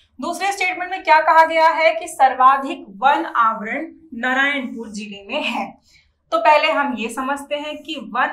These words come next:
आवरण क्या है और वन आवरण और वन क्षेत्र में क्या अंतर है। ठीक, तो वन आवरण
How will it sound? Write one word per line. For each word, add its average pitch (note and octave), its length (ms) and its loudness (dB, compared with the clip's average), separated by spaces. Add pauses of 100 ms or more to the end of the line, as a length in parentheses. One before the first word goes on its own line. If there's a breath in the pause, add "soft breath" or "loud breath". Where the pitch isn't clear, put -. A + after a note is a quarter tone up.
(100)
आवरण C#4 440 0
क्या C#4 200 0
है C#4+ 280 -4
और C4 320 -2
वन C4+ 300 -2
आवरण A3 640 -4 (540)
और D#4+ 200 0
वन C4 240 -4
क्षेत्र G#3+ 400 -12
में A3+ 380 -10 (420)
क्या F4+ 160 2
अंतर G#3 460 2
है। G3 280 -16 (200)
ठीक, - 460 -2 (380)
तो G4 80 2
वन D#4+ 260 6
आवरण F4+ 540 4